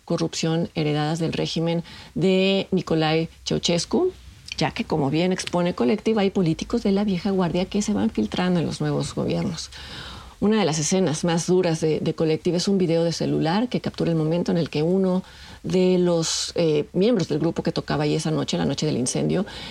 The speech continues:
se percata del humo, lo dice, eh, comienza el pánico en el lugar, hay una estampida.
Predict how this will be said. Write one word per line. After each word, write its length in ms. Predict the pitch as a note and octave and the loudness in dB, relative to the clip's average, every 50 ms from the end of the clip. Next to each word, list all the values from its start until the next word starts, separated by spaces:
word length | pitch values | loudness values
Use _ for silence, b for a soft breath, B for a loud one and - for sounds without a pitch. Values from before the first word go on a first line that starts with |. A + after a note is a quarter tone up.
| B B B | B B B
se 140 | - G3 F#3 | -2 -2 0
percata 380 | - F3+ F3 - G3+ G3+ - | 0 0 0 0 -2 0 2
del 160 | G3+ E3+ D#3 | 2 2 4
humo, 400 | D#3+ E3+ E3+ F3 F#3 G3 G#3 - - | 2 2 2 2 2 2 0 -2 -2
lo 140 | - D3 C#3+ | -2 -2 0
dice, 520 | F3+ E3 F3+ F3+ - G3 F#3+ G3+ G3+ - - - | 0 0 0 0 0 0 2 0 0 -2 -4 -4
eh, 240 | - C#3+ C3 - G3 - - - - - - - - - | -2 -2 -2 -2 -4 -6 -10 -18 -20 -20 -20 -20 -10 -4
comienza 340 | - E3 D#3+ E3 E3 - | -2 0 0 0 0 0
el 80 | D#3 - | -2 -2
pánico 340 | - - F3 F3+ E3+ - D#3 | -2 0 0 0 0 0 -2
en 60 | D3+ | 0
el 60 | C#3 | 0
lugar, 260 | C#3+ C#3+ D3+ D#3+ F3 | 0 0 0 0 2
hay 120 | E3+ E3 D#3 | 2 2 0
una 100 | D3+ C#3+ | 0 0
estampida. 640 | D3+ - - C3+ D3 - D#3+ D#3+ E3+ E3+ F3 F#3 | -2 -2 -4 -4 -2 -2 0 0 0 0 0 -2